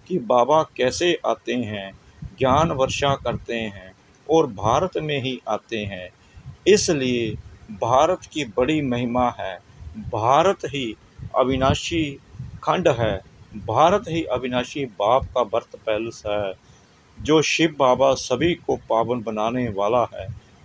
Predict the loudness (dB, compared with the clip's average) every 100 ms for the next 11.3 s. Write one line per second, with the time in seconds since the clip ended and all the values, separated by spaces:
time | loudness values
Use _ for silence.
0 | 0 4 6 6 2 0 0 0 0 0
1 | -2 -2 -2 -4 -6 -6 -4 -6 -10 _
2 | _ _ _ -20 _ _ -6 2 2 2
3 | 0 -2 0 2 2 0 0 0 2 0
4 | -4 -6 -12 _ _ _ -20 -20 _ 0
5 | 2 4 2 2 0 2 2 2 0 2
6 | 4 2 0 -4 -6 -2 2 2 2 2
7 | 4 4 2 0 -4 -10 _ _ -6 2
8 | 2 2 2 2 2 0 -4 -2 -2 -4
9 | -10 _ _ -4 -4 0 0 0 0 0
10 | 0 0 0 0 -4 0 0 0 -2 -4
11 | -6 -10 -14